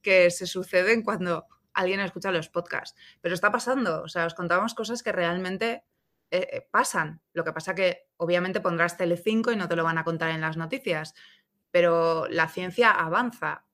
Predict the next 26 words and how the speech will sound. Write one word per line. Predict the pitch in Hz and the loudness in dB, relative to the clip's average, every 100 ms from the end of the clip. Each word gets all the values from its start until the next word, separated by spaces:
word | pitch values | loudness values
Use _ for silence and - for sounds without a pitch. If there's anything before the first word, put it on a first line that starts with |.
| - | -8
y, | 160 156 - - 165 156 | -6 -4 -6 -6 -6 -6
y | |
estos | 160 - 185 | -8 -8 -8
experimentos | 180 196 180 175 185 190 | -6 -4 -4 -4 -6 -8
están | 170 170 | -8 -6
ahí | 165 170 214 - | -2 -2 -4 -8
y | 175 | -10
funcionan. | 165 156 - 165 147 151 _ _ _ _ - | -10 -8 -4 -4 -6 -16 _ _ _ _ -8
O | |
sea, | - 160 - | 0 0 0
no | 180 185 | -4 -2
es | 196 202 | -4 -4
imposible | 185 175 196 202 220 | -4 -4 -2 -2 -2
que | |
una | 190 180 | -2 -2
persona, | 175 165 - 160 156 - | -2 -4 -6 -6 -6 -6
a | 170 | -8
través | - 156 165 160 | -4 -2 -2 0
de, | 180 165 - - - _ | 0 0 -6 -20 -20 _
del | 165 175 165 | 0 2 2
cerebro, | - 170 175 180 165 | -2 2 4 4 0
el | 156 | 0
movimiento | 160 160 165 170 185 | -2 -2 -2 0 2
de | 170 | 2
los | 156 - | 0 -4
ojos, | 202 - 190 285 - | -6 -6 -8 -8 -12